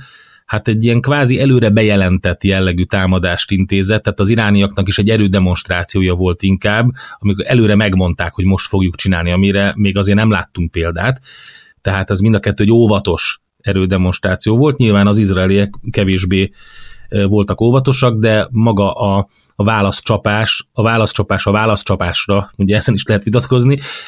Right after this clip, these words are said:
ez, ö, ez nem volt annyira, ö, erős, mint ezt, ö, egyesek gondolták, és ez, ez ebből a szempontból jó volt. És, ö, és akkor van még ugye a, a kínai szituáció Tajvannal,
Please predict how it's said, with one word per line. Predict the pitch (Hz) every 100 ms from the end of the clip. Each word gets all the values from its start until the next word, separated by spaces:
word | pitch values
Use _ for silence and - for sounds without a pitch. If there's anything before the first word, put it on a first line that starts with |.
| -
ez, | 113 110 104
ö, | 113 107 107 - -
ez | -
nem | 110 123
volt | 110
annyira, | 107 107 95 90 - - - _
ö, | 101
erős, | 95 113 107 101
mint | - 101 101
ezt, | 95 -
ö, | 101 95 95
egyesek | 110 98 95 98
gondolták, | 95 104 107 101 113 113
és | 107 -
ez, | 95 - -
ez | - 98 95 -
ebből | 104 104
a |
szempontból | - 104 104 98 98
jó | 95 87
volt. | 85 85 82 - - - - _
És, | - 120 120 -
ö, | 131 131 131 127
és | 127 135
akkor | 131 135
van | 165 160
még | 110 104
ugye | 107 113 113
a, | 113 117 110 113 101
a | 113
kínai | - 147 110 98 95 87
szituáció | - 104 101 95 - - 104 123 131 -
Tajvannal, | 120 110 95 92 92 92 120